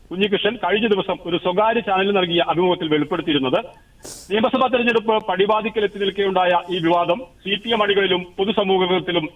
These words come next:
ചർച്ചയാവുന്നതിൽ പാർട്ടി നേതൃത്വത്തിനും വലിയ ആശങ്കയുണ്ട്. പയ്യന്നൂർ എം എൽ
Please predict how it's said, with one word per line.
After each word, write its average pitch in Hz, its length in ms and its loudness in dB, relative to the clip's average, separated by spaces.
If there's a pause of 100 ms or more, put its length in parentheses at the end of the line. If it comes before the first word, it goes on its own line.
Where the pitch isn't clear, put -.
ചർച്ചയാവുന്നതിൽ 180 680 0 (160)
പാർട്ടി 214 360 0
നേതൃത്വത്തിനും 175 500 0 (140)
വലിയ 208 220 2 (200)
ആശങ്കയുണ്ട്. 170 560 0 (560)
പയ്യന്നൂർ 254 420 2
എം 233 120 0
എൽ 233 60 2